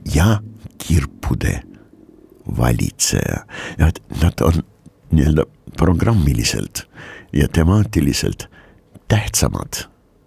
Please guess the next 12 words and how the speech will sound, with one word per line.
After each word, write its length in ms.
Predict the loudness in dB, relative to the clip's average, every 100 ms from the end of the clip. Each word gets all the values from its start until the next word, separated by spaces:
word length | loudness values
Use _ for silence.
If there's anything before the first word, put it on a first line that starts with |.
| _ _ _ _ -20 -6
mis 180 | -2 2
loodusteadusse 960 | 4 2 0 2 2 4 2 -2 0 2
ja 300 | 4 4 4
loodusfilosoofiasse 1120 | 2 2 0 0 0 2 0 0 -4 -4 -4
puutub, 440 | -2 -2 -2 -6 -6 -6
eks 160 | -4 0
ole, 160 | 0 0 -6 -10 -12 -4
tähtsamad, 720 | 0 0 2 2 2 0 -4 2
ähm, 320 | 4 4 2 -2 _ -20 _ _ -2
teosed, 600 | 2 2 0 -2 -2 -2
äh, 400 | 0 0 -2 -4
Hoffmannil 560 | -4 0 0 0 -4